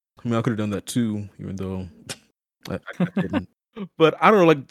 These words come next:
Speaker 1: the competition of it, I always loved. Again, that was another big thing is for us, like, when the N sixty-four came out,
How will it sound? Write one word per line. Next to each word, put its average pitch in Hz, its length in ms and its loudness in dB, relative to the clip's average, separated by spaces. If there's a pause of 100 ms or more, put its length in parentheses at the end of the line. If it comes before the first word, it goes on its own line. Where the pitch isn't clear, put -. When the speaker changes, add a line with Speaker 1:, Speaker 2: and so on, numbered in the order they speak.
(120)
Speaker 1:
the 139 120 -4
competition 151 560 2
of 120 100 4
it, 120 140 0
I 113 100 2
always 110 380 2
loved. 104 500 0 (220)
Again, 107 480 0
that 113 80 2
was 107 100 -2 (280)
another 120 200 2
big 101 240 -6
thing 101 340 -4
is 98 280 -8 (720)
for 120 400 2
us, 131 480 2 (320)
like, 113 120 2
when 101 100 -4
the 104 100 -2
N 123 100 2
sixty-four 123 520 2
came 113 260 0
out, 104 320 0